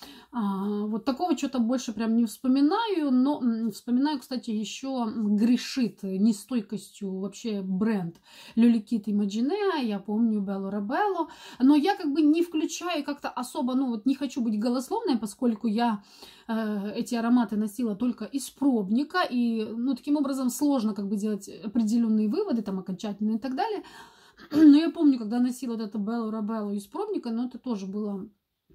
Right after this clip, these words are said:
просто очень мало, очень мало, ну, практически час-полтора, и больше, и, и всё.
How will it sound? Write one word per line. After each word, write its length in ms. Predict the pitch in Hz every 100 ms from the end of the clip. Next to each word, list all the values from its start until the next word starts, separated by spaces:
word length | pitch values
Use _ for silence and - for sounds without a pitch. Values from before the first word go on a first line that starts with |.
| _ _ _ - - -
просто 320 | 233 208 247
очень 440 | 247 208 - 180
мало, 320 | 185 175 180 -
очень 460 | 277 294 - 254
мало, 280 | 262 302 247
ну, 120 | 240
практически 460 | 247 247 285 - 240
час-полтора, 920 | - 294 247 - 240 254 247 302 392 - - - -
и 160 | 269
больше, 1120 | 214 208 302 339 - 262 262 240 233 220 208 -
и, 140 | 247 214
и 100 | 285
всё. 440 | 285 - 233 190